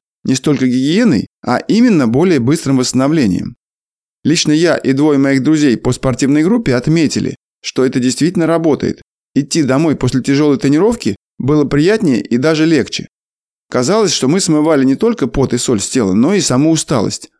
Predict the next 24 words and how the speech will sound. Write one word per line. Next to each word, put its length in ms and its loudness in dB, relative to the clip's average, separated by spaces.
полученную 480 0
на 80 0
тренировке. 560 -2
Удивительным 600 0
оказалось 440 0
другое 380 0
открытие, 480 -2
которое 360 -2
мы 160 2
сделали 360 2
с 60 -4
приходом 460 -2
лета. 380 -2
В 60 -8
советские, 560 0
да 100 0
и 60 4
в 80 -4
последующие 540 0
времена, 500 0
с 140 -10
окончанием 580 2
отопительного 560 -2
сезона 480 0